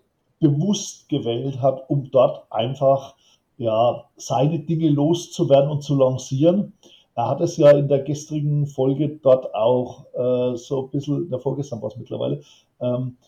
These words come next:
er hat es ja auch so ein bisschen, äh, gesagt am Anfang, wo er gesagt hat, ja, ich komme eigentlich, äh, echt gerne in die Show,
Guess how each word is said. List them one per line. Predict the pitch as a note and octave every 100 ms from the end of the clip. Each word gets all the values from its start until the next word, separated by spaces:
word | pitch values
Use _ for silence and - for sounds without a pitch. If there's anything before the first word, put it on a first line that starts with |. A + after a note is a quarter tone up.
| _ _
er | - -
hat | D#3+
es | D3
ja | D3+
auch | C#3 C#3+
so | D3+
ein | -
bisschen, | C#3+ D3 C#3+ C#3+ _ -
äh, | B2+ B2+ B2+ A2+
gesagt | - D3+ C3
am | A#2+
Anfang, | B2 A2+ C3 C3
wo | B2
er | B2
gesagt | A#2+ A#2
hat, | B2
ja, | A#2+ B2+
ich | C3 - _
komme | - C#3+
eigentlich, | C#3 C3+ B2 -
äh, | C#3 - - -
echt | - -
gerne | B2+ C#3
in | C3
die | B2
Show, | A#2+ B2+ C3 C3+ C3+